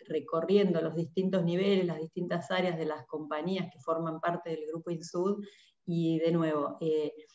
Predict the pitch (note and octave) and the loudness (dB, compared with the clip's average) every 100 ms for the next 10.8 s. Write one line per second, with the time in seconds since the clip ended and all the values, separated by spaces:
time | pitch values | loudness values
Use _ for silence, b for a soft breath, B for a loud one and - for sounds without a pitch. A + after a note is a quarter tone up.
0 | B - G3 F#3+ E3+ D#3 F3+ F3+ G#3 G3 | B 2 4 6 4 4 2 2 4 4
1 | F#3 E3+ E3 - E3 E3 - - F3 F#3 | 4 4 2 4 6 6 2 2 4 4
2 | F#3+ F#3+ F#3 E3 E3+ F3 F3 F3 F3+ E3+ | 4 2 0 0 2 4 4 2 2 0
3 | E3+ F3+ D#3+ D3+ D#3+ D#3+ E3+ D#3+ D3+ E3+ | 0 -4 -4 -2 -2 -2 -4 -4 -4 -4
4 | F3+ F#3+ D3+ D3+ D3+ D#3+ - F#3 F#3+ G3 | -4 -4 -4 -8 -8 -10 -6 0 2 2
5 | G3 D#3+ - - F3 F#3 F3+ E3+ E3 D3+ | -2 -4 -8 -4 0 2 2 0 -2 -4
6 | - _ _ _ E3+ E3 G#3+ G3 F#3+ - | -8 _ _ _ -2 2 4 6 4 2
7 | D#3+ D#3 D#3 D#3 D#3 D3 C#3+ - - E3 | 2 2 2 2 2 0 -4 -8 -10 -4
8 | G3 - B B B F#3+ G#3 F3+ G3 G#3 | -2 -2 B B B 8 8 8 6 6
9 | - G#3+ G3+ A3+ A#3+ - F#3 E3+ - F3 | 6 6 6 6 6 6 0 -4 -2 0
10 | F3 F#3 F#3 E3 D3 D3 D3 | 2 2 0 -4 -6 -8 -10